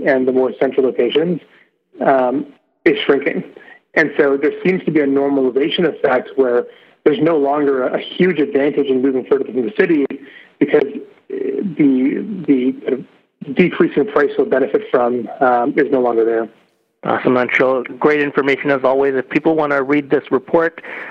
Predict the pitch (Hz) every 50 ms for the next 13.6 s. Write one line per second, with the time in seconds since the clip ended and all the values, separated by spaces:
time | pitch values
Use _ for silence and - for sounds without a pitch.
0 | - - - 127 127 143 135 - - 147 139 135 135 127 - - 131 135 135 131
1 | 147 143 139 - 135 131 123 120 120 120 117 - 135 123 120 113 123 110 110 110
2 | 110 101 107 101 104 - - - - _ _ _ _ _ _ _ _ _ _ _
3 | _ _ _ _ _ - - - - - - - 202 180 160 202 185 165 - -
4 | - - 202 202 208 - 247 - 202 185 180 185 170 165 160 151 170 165 - -
5 | - 156 143 - 160 151 156 147 143 - - 151 127 123 139 165 170 - - -
6 | - - - - _ _ _ - - 147 143 139 143 143 143 143 143 147 143 156
7 | 143 139 135 131 - 165 151 151 147 139 151 160 - - - 170 165 156 139 -
8 | 156 147 147 139 - 175 151 139 135 135 127 123 156 156 135 - 180 196 190 -
9 | - - - - 151 - - 151 139 139 139 139 139 135 - - 139 131 127 -
10 | - 151 143 143 143 143 143 165 165 170 175 165 - - 156 143 131 135 131 151
11 | 139 139 - - 156 143 - 151 135 120 139 117 135 139 127 135 131 123 - 131
12 | 127 127 120 117 131 139 - - - _ - - - - _ _ - - 127 135
13 | 131 127 127 - 131 131 131 120 110 151 151 143